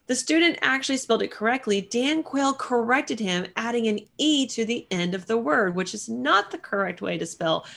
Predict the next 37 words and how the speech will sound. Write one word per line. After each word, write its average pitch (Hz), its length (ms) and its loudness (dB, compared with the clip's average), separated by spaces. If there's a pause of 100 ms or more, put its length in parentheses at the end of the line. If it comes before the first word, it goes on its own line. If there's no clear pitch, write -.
(140)
potato. 175 480 0 (560)
And 226 280 4
the 208 140 4
media 277 580 2
took 196 360 -2
off 190 420 -2 (140)
running 202 520 2
a 202 40 2
marathon 165 580 2
with 170 140 -6
this 170 200 -2
man. 135 300 -4 (720)
And 208 200 4
so 208 260 6
it 247 220 4
stuck 302 240 2
with 254 120 0
him 156 360 -4
for 208 320 4
life, - 540 -2
forever. - 1000 0 (380)
And 202 100 4
you 208 80 4
can't - 280 -2
find 226 180 0
any 208 220 2
articles 202 400 2
about 175 300 0
Dan 165 280 -2
Quayle 233 560 0 (220)
without 202 460 2
this 196 200 -2
coming 165 440 -2
up 254 260 0
to 196 80 -4
haunt - 480 -2
him. - 360 -8